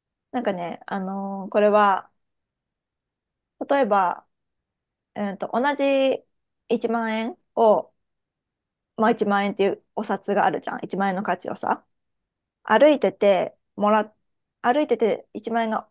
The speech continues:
落ちてたとするでしょ？なんかめちゃめちゃ普通にランダムに、道に。まあ、それがさ、本当は、まあ、警察に届けるとかそういうことは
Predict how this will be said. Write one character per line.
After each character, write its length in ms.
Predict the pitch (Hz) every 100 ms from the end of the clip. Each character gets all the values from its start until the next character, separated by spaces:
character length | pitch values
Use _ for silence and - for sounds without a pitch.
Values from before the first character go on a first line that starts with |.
| _
落 160 | 269 302
ち 40 |
て 80 | 277
た 100 | 233
と 80 | 202
す 80 | 165
る 80 | 185
で 100 | 170
し 80 | -
ょ？ 180 | 175 196
な 120 | 220
ん 20 |
か 120 | 208
め 100 | 190 190
ち 40 |
ゃ 40 | 196
め 100 | 190
ち 60 |
ゃ 40 | 202
普 80 |
通 140 | - 180
に 100 | 180
ラ 120 | 196
ン 40 | 180
ダ 100 | 151
ム 120 | 156
に、 300 | 165 - 190
道 140 | -
に。 240 | 175 180 - _ _ _ _ _ -
ま 80 | 254
あ、 40 |
そ 80 | 254
れ 100 | 277
が 140 | 269
さ、 180 | 214 214
本 160 | 247 220
当 80 | 240
は、 200 | 226 -
ま 80 |
あ、 20 | 254
警 100 | 220
察 140 | 269 220
に 60 |
届 200 | 240 226
け 60 | 226
る 60 | 208
と 60 |
か 80 | 220
そ 100 | 208
う 20 |
い 20 |
う 20 | 196
こ 100 | 196
と 80 | 170
は 260 | 160 -